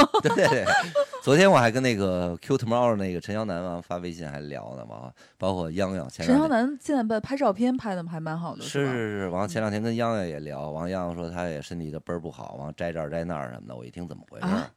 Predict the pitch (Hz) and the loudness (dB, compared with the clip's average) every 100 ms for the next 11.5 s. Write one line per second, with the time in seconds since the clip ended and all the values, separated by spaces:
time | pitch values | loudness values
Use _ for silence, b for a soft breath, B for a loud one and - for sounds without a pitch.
0 | b b - 269 254 208 - 196 165 165 | b b -8 -4 -2 -4 -8 -14 -14 -14
1 | b - 123 190 190 185 165 127 120 117 | b -16 -12 -12 -6 -2 2 4 2 0
2 | - 143 139 160 156 127 139 131 147 143 | -6 -4 -4 -2 -4 -2 -2 -2 0 0
3 | 120 143 - _ - 87 92 76 87 143 | 0 -4 -6 _ -4 -2 -4 -4 -2 -2
4 | 131 147 139 147 - 98 143 123 80 80 | 0 2 2 0 -6 -6 -2 -2 -4 -6
5 | 73 80 95 64 - 107 90 67 - 95 | -8 -6 -6 -6 -6 -4 -4 -6 -6 -4
6 | 90 76 52 53 67 65 62 64 60 65 | -2 -4 -8 -14 -14 -14 -14 -16 -16 -16
7 | - 55 - 196 220 254 247 240 233 247 | -16 -18 -8 -6 0 0 2 2 2 0
8 | 214 233 247 214 156 147 139 175 233 254 | 0 0 0 -2 -6 -10 -12 -4 -2 0
9 | 247 190 190 - 208 190 180 175 165 143 | -2 -4 -6 -8 -6 -2 -2 -4 -6 -8
10 | 156 170 214 220 208 175 175 208 - - | -10 -6 -4 -4 -4 -6 -6 -8 -10 -8
11 | 226 202 185 170 165 | -6 -4 -4 -4 -8